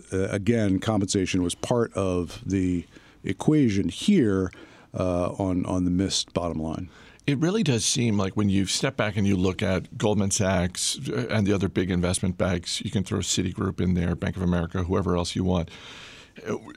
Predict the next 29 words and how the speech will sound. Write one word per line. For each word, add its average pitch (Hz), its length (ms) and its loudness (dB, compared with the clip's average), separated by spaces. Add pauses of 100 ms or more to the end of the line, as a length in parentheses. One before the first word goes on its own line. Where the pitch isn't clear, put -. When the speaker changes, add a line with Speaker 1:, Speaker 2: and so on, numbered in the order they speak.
(120)
Speaker 2:
when 139 160 4
you 120 80 4
step 135 240 0
back, 127 240 0
it - 140 0
seems 135 520 2
like, 95 540 0 (420)
uh, 110 440 0 (500)
investors, 107 840 2
if 113 100 -2
they're 104 220 0
interested 120 540 2 (100)
in, 104 160 4
in 95 440 4 (160)
owning 113 300 2
shares 95 680 0
of 92 460 2
some 139 340 2
business 107 420 2
in 117 180 2
the 110 100 4
financial 101 760 0
industry, 95 640 0 (800)
that 113 160 2
you 113 220 4
really 120 440 4
are 104 240 2
better 95 480 2
off, 90 480 0